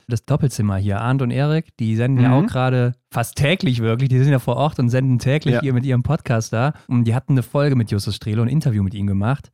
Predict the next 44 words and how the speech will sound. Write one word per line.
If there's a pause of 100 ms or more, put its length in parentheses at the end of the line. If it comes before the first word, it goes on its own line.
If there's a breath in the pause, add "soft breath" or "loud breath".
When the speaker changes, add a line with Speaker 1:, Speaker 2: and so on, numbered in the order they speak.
(320)
Speaker 1:
Und
da
Speaker 2:
Mhm.
Speaker 1:
fand
ich
ganz
interessant,
weil
die
ziemlich
detailliert
darauf
eingegangen
sind,
wie
er
jetzt
ans
Schießen
rangeht
und
was
er
da
auch
so
alles
macht
und
wo
er
dran
denkt.
Und
also
sehr
gutes
Interview,
kann
ich
an
der
Stelle
empfehlen,